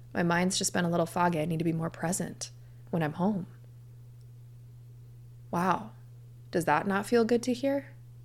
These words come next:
Yeah, it does. Now I'm feeling heard. Now I'm feeling seen. Now he's feeling less pressure and less nagging,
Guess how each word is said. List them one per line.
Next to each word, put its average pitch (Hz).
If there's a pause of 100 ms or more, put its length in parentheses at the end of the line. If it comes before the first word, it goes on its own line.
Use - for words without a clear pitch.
(140)
Yeah, 185
it -
does. - (1040)
Now 190
I'm 190
feeling 170
heard. 175 (760)
Now 170
I'm 180
feeling 160
seen. 190 (720)
Now 180
he's 233
feeling 170
less 165
pressure - (560)
and 180
less 165
nagging, 180